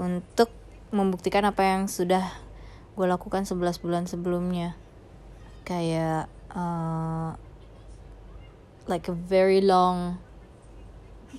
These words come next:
reception of a wedding party atau what, some sort of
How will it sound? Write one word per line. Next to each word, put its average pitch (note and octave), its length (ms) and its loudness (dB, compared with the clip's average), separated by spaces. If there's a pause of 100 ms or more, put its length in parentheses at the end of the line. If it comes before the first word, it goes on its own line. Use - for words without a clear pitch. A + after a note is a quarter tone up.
(240)
reception F3+ 720 -2 (1000)
of F3 80 -6
a E3+ 80 0
wedding F3+ 480 4
party E3+ 480 0
atau E3 400 -2
what, E3 80 -4
some F3 240 -8
sort E3 240 -6
of E3 80 -10